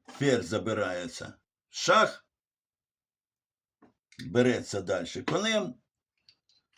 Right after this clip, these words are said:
і ми виграли ферзь, віддали слона, а взяли ферзя.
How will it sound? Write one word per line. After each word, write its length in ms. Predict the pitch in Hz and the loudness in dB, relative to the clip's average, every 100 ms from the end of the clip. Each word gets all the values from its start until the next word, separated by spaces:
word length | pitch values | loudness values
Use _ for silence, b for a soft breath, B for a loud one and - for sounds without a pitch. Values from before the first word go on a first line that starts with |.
| _ _ - | _ _ 0
і 160 | 123 117 | 4 6
ми 480 | 123 190 302 262 - _ - _ - | 6 6 2 0 -6 _ -20 _ -8
виграли 920 | 90 127 165 139 143 143 143 139 123 - - - _ _ _ | 2 6 6 4 4 4 2 0 -2 -8 -14 -14 _ _ _
ферзь, 640 | - 147 170 160 - - _ _ _ _ _ _ _ - - | -2 4 4 2 -4 -18 _ _ _ _ _ _ _ -16 -4
віддали 640 | 120 113 127 123 113 92 - _ _ _ _ _ _ _ _ _ _ _ _ | 0 2 4 4 4 -2 -8 _ _ _ _ _ _ _ _ _ _ _ _
слона, 760 | - 123 120 143 185 160 - - _ _ _ _ _ _ _ _ - - - _ _ _ _ _ _ _ _ - | -4 2 4 6 4 0 -6 -20 _ _ _ _ _ _ _ _ -20 -20 -20 _ _ _ _ _ _ _ _ -2
а 100 | 113 | -2
взяли 380 | 98 120 131 123 | 2 2 2 2
ферзя. 460 | 120 90 85 73 | 0 -2 -6 -8